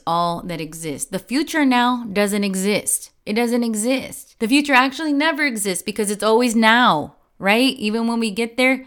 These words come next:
then it'll be now. So it's always now. So instead of in our minds, not living in the present, we're trying to live in some non-existent future.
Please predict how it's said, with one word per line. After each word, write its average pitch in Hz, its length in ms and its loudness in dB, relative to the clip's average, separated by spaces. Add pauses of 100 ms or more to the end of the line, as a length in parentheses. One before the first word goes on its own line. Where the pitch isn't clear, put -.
then 190 160 0
it'll 190 180 0
be 214 140 2
now. 226 340 4 (240)
So 220 200 0
it's 214 220 0
always 180 680 -2
now. 170 540 -4 (300)
So 214 280 -2
instead 214 420 -2
of 214 200 -4 (400)
in 240 220 2 (100)
our 190 220 0
minds, 185 1120 -4
not 202 380 -2
living 202 380 -4
in 175 100 -6
the 175 80 -10
present, 151 640 -8 (220)
we're 202 140 -4
trying 220 360 -4
to 220 80 -6
live 190 240 -6
in 185 140 -6
some 180 380 -6
non-existent 185 840 -4
future. - 480 -10